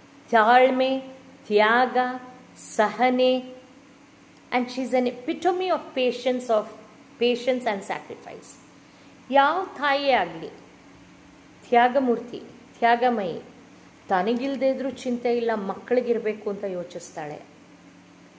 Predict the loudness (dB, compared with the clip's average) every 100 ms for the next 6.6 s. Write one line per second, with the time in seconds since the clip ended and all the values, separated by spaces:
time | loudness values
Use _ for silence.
0 | -20 -20 -20 -20 -6 -4 -4 -8 -6 2
1 | 4 6 4 2 2 2 4 -2 0 2
2 | 2 -2 -10 -20 -20 -8 -2 -2 -2 -2
3 | -2 0 -4 -8 -10 -6 -2 -2 2 2
4 | 2 -6 -6 -2 -2 -4 0 2 2 2
5 | -2 -2 -2 -2 -6 -18 -20 -14 -8 -8
6 | 0 0 2 -2 -2 0